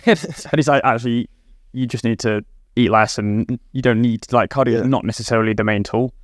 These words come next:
Speaker 2: No, it's finding the balance.
Speaker 1: But I think when you get into that mode where you go, "Okay, I'm now determined to lose weight,
Speaker 2: Yeah.
Speaker 1: look better," I think you immediately do think, "I'm, I may, if I'm dieting, I may as well do cardio as well."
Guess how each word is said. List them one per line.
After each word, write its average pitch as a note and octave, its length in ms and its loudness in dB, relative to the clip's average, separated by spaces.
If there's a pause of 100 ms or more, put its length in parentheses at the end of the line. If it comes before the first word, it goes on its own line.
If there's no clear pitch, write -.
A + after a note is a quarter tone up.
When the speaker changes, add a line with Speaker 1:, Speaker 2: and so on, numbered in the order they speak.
Speaker 2:
No, A2 200 0
it's C3 100 -6
finding C3+ 200 2
the G#2 60 -2
balance. G#2+ 440 -2
Speaker 1:
But C3 360 2
I - 60 -2
think C3 200 2
when A#2+ 100 2
you A2+ 120 2
get F#2 120 2
into - 160 -4
that F#2+ 140 -4 (440)
mode G2+ 300 2
where G2+ 100 -2
you G2 60 -4
go, G2 120 0 (100)
"Okay, F#2+ 320 -2 (140)
I'm F#2+ 340 -4
now A#2 180 4
determined G#2 520 0
to G2+ 360 -2 (340)
lose A2 180 0
weight, G#2 300 2 (140)
Speaker 2:
Yeah. A#2 260 2
Speaker 1:
look - 180 -4
better," G#2+ 320 2 (280)
I - 40 -20
think A2 400 0
you A2 80 2
immediately G#2+ 440 0
do G2+ 180 0
think, G2 200 -4
"I'm, G2+ 200 -4 (380)
I G#2+ 80 0
may, A#2 220 4
if - 100 -6
I'm A2 160 -2 (160)
dieting, A2 360 2
I - 20 -2
may G#2+ 220 2
as G2+ 120 -2
well G#2 140 0
do G2+ 140 -8
cardio G2+ 320 -2
as G#2+ 60 -4
well." A2 260 -4